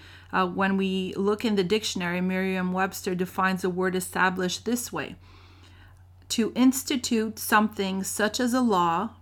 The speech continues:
permanently by enactment or agreement."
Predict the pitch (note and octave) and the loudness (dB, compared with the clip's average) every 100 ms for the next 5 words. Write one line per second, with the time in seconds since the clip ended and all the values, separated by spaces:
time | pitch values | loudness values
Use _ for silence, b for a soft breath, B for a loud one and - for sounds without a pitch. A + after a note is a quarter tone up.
0 | - - B3+ D#4+ E4+ C4 F#3+ F3 F3 E3 | -16 0 2 4 4 4 2 -2 -4 -4
1 | G3 F#3 F3 F#3+ G3 F#3+ F#3+ G#3 - A3+ | -6 -6 0 2 2 2 2 0 0 2
2 | A3+ A3+ - G3+ G3+ - G#3+ G3+ A#3 A3 | 2 0 0 2 2 0 -2 0 2 2
3 | E3 D3+ - | 0 -2 -6